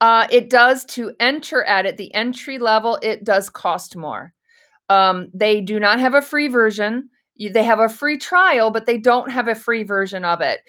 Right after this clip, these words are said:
So if you're going to use Kajabi, you do have to spend money to invest. They do have different level programs, so you can get in at, you know, various prices. But to get started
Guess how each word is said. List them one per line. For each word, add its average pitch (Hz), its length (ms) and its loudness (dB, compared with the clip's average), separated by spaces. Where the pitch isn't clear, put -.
So - 180 2
if 220 120 0
you're 226 100 0
going 233 300 2
to 277 100 -6
use 247 220 -2
Kajabi, 202 580 2
you 196 140 -8
do 196 240 -4
have 202 240 -6
to 185 100 -16
spend 185 320 -2
money 175 400 -4
to 185 300 -2
invest. 175 420 0
They 208 140 4
do 233 180 -2
have 254 200 0
different 220 280 -4
level 185 380 0
programs, 202 680 0
so - 80 -2
you 208 160 -2
can 208 160 -4
get 196 160 -2
in 196 160 2
at, 185 240 0
you 208 140 -4
know, 170 160 -2
various 190 320 2
prices. 226 640 0
But 208 520 0
to 233 120 0
get - 260 -6
started 208 840 2